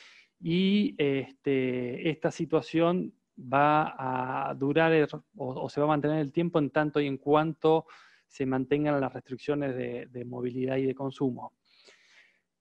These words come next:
Eh, es importante destacar que el impacto en los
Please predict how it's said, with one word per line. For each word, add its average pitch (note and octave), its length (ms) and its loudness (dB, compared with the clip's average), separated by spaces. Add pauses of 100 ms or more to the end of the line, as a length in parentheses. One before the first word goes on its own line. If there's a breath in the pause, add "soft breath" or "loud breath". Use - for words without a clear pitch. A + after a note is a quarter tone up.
(760)
Eh, C#3+ 560 2 (880)
es G3+ 260 4
importante G3 520 4
destacar F3+ 460 4
que F3+ 360 4
el D3+ 120 2
impacto F3+ 580 2
en D3 340 0
los C3+ 380 -2